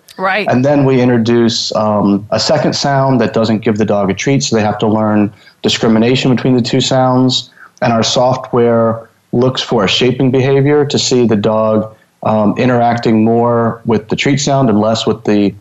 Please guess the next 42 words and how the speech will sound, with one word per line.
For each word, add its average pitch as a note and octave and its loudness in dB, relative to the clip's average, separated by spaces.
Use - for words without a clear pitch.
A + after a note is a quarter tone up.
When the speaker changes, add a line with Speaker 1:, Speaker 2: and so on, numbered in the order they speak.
Speaker 2:
the A#2 -2
second A#2 -2
sound A#2+ 0
that D3+ 0
doesn't G#2+ 0
give G#2+ 0
them C#3+ 0
a C3+ -2
treat. C#3+ -2
Speaker 1:
And C4 -2
you C4+ -2
worked, E4+ -4
did C4+ -4
you D#4+ -4
work F4+ -4
with, - -8
with, G3+ -4
with G3+ -6
trainers B3 -4
to F#4+ -4
develop? F4 -2
I - -4
mean, C4 -4
this B3+ -4
is A3 -6
like, - -6
I F3+ -2
as E3+ -4
a - -12
pet - -8
parent F3+ -2
would F3+ -4
have F3 -8
never D#3+ -4
come E3 -8
up D3+ -6
with - -16
all D#3+ -2
these D#3 -4
things. E3 -6
So F#3+ 0
h-, - -4